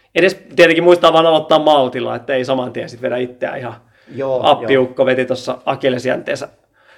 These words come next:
Speaker 1: napsautti tossa, milloin se nyt oli, puolitoista
Speaker 2: Joo.
Speaker 1: vuotta sitten, kun lähti vähän lapsen lapsilleen näyttämään ny-, hyppynarruhyppyjä, niin ei lähde ihan sillä kulmalla liikenteeseen, että vähän maltillisemmin, maltillisemmin kuitenkin. Toinen, mikä mulle tuli tossa muuten mieleen, tosta,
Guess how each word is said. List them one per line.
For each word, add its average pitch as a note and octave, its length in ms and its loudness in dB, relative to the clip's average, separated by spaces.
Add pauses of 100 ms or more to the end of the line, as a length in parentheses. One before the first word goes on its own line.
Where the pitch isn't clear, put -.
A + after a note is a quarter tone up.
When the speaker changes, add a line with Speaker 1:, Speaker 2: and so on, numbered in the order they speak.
(120)
Speaker 1:
napsautti - 640 -6
tossa, - 240 -12 (220)
milloin B2 220 -8
se E3 160 2
nyt E3 100 0
oli, D3 140 4
puolitoista C#3+ 480 4
Speaker 2:
Joo. C3 60 -2
Speaker 1:
vuotta B2+ 240 2
sitten, C3 200 -8
kun C#3+ 80 -4
lähti C#3 240 -2
vähän D3 240 4 (560)
lapsen D3 360 2
lapsilleen D3 520 2
näyttämään C#3+ 540 2 (240)
ny-, D#3+ 180 -6
hyppynarruhyppyjä, C#3 1080 -2
niin A#2 220 -14 (420)
ei C#3 200 2
lähde C#3+ 200 6
ihan D3 160 4
sillä C#3+ 280 0
kulmalla A#2+ 460 -6
liikenteeseen, - 640 -10
että C3+ 100 -8
vähän C3 180 0
maltillisemmin, B2 800 -2
maltillisemmin C#3 800 -12
kuitenkin. - 500 -16 (400)
Toinen, G#3+ 220 2
mikä E3+ 160 4
mulle D3+ 200 0
tuli F3 260 -2
tossa F3+ 200 -2
muuten F#3+ 200 -4
mieleen, D#3 380 0
tosta, C3 260 -6